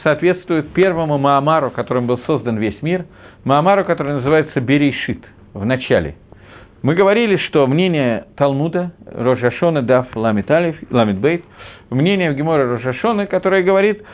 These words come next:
о том, что Маамар Берешит, это был Маамар. Это первый из десяти Маамарим, который создан мир, в начале. В начале это тоже творение. К слову, в начале объясняет Раша. Берешит. Два. Бейт — это два.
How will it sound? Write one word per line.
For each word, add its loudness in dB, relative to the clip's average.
о 0
том, 0
что -2
Маамар 2
Берешит, -2
это -2
был -2
Маамар. 0
Это -6
первый 2
из -6
десяти -8
Маамарим, 2
который -4
создан -6
мир, -8
в -8
начале. -2
В -4
начале 2
это -2
тоже -2
творение. -4
К -16
слову, 4
в 0
начале 2
объясняет -2
Раша. -2
Берешит. 0
Два. 0
Бейт — 0
это -4
два. 0